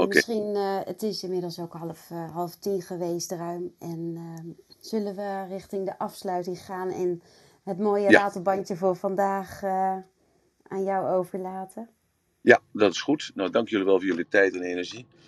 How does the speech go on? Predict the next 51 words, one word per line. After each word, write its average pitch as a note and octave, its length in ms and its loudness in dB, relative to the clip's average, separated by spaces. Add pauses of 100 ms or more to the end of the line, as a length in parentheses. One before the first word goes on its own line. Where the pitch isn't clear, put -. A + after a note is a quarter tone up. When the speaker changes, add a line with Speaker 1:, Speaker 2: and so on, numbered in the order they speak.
(280)
Speaker 1:
En, F2+ 240 -2
eh, F2 80 2
voor F#2 180 6
er E2+ 140 2
te D#2 120 -4
zijn G#2 240 10
natuurlijk, G#2+ 440 6
hè, G2 160 8
want D#2+ 180 0
het - 100 -14
is E2+ 120 0
natuurlijk - 280 0
altijd - 220 0
zo E2 180 4
dat D#2 160 0
we E2 100 -4
het C#2 120 -14
samen G2+ 380 0
maken. A#2+ 400 0 (800)
Ehm, F#2 480 10 (300)
volgende A2 420 2
week, F#2+ 240 4
eh, - 240 -8
gaan G2 200 -2
we F2+ 60 -2
het - 100 -10
over F2 280 0
hebben, F2+ 180 -2
dat F2 100 -4
weet A2 160 0
ik B2 80 -12
nog G#2+ 100 -16
niet, A#2 140 -12
maar F#2+ 100 -12
dan F#2 80 -14
gaan F#2 120 -2
we F#2+ 60 -4
nog F2+ 100 -6
even F2 160 2
contact - 360 2
hebben. F2+ 180 -2
Maar F2 100 0
ik G2 80 -4
wil G2 120 6
eerst G2+ 220 6
mijn F2+ 140 2
excuus G#2+ 360 0
even F2 260 6
aanbieden D#2+ 360 2
aan E2 120 6
Ron F2+ 300 4